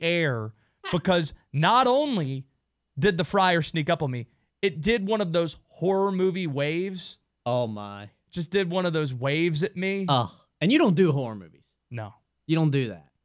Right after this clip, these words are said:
Speaker 1: No, I don't.
Speaker 2: Big movie guy, not horror movies.
Speaker 1: No.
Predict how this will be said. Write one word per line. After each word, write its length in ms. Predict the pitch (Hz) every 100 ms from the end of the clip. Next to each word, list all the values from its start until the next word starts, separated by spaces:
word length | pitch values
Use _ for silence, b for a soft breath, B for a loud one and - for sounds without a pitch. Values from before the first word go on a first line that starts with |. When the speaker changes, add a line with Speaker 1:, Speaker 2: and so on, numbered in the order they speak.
| _ _
Speaker 1:
No, 200 | - 117
I 80 | 104
don't. 280 | 95 113 - -
Speaker 2:
Big 140 | 165
movie 220 | 254 285
guy, 240 | 180 127 101 -
not 180 | 131
horror 220 | 120 110 87
movies. 260 | 69 76 _ _ -
Speaker 1:
No. 160 | 113